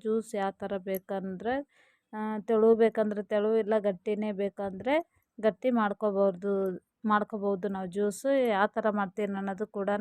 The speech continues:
ನಾನು ನಿಮ್ಗೆ ಶೇರ್ ಮಾಡಕತ್ತೀನಿ ಫ್ರೆಂಡ್ಸ. ನಿಮ್ಗೆ ಇಷ್ಟ ಆಗಿತ್ತಂದ್ರೆ ಚಿಕ್ಕು ಮಿಲ್ಕ್ ಶೇಕ್ ಕಾಮೆಂಟ್ಸಲ್ಲಿ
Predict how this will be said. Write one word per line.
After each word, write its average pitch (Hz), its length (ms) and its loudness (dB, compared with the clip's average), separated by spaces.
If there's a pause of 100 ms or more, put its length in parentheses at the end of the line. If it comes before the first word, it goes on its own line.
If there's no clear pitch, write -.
ನಾನು 190 200 -4
ನಿಮ್ಗೆ 190 240 -2 (100)
ಶೇರ್ 214 300 -2
ಮಾಡಕತ್ತೀನಿ 202 540 -6 (240)
ಫ್ರೆಂಡ್ಸ. 185 340 -8 (720)
ನಿಮ್ಗೆ 240 340 4 (120)
ಇಷ್ಟ - 160 -4 (100)
ಆಗಿತ್ತಂದ್ರೆ 226 540 0 (220)
ಚಿಕ್ಕು 233 400 -4 (680)
ಮಿಲ್ಕ್ 226 280 -6 (100)
ಶೇಕ್ 214 320 -4 (960)
ಕಾಮೆಂಟ್ಸಲ್ಲಿ 226 580 2